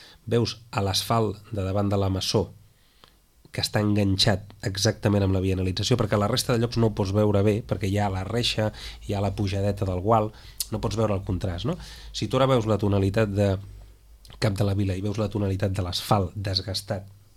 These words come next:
del temps, ara és la mateixa. No quan està mullat, eh? Repeteixo. Quan està sec és la mateixa. Fins i tot he fet fer fotografies per guardar-les en arxiu,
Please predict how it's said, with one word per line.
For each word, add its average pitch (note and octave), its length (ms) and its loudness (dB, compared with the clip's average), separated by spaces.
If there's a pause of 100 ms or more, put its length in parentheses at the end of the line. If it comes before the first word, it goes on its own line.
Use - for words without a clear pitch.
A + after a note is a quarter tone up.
del F2+ 240 -10
temps, A#2+ 240 0 (340)
ara A#2 160 4
és B2 80 2
la B2 140 2
mateixa. G2 380 -4 (720)
No A#2 180 4
quan A#2 100 2
està G2 220 -2
mullat, F2 340 -6
eh? C#3 60 -4 (160)
Repeteixo. F#2+ 500 -8 (720)
Quan F#2+ 160 -6
està C3 220 -2
sec D#3+ 240 -4 (100)
és A2+ 160 -2
la F#2+ 160 0
mateixa. F2+ 380 -8 (180)
Fins G#2 160 -8
i G#2 80 -6
tot A2 140 -2
he A2+ 80 2
fet G2 240 -4
fer G2+ 180 0
fotografies G2+ 640 -2
per G2+ 160 -2
guardar-les G2 540 -2
en G2 80 -2
arxiu, A2+ 340 -4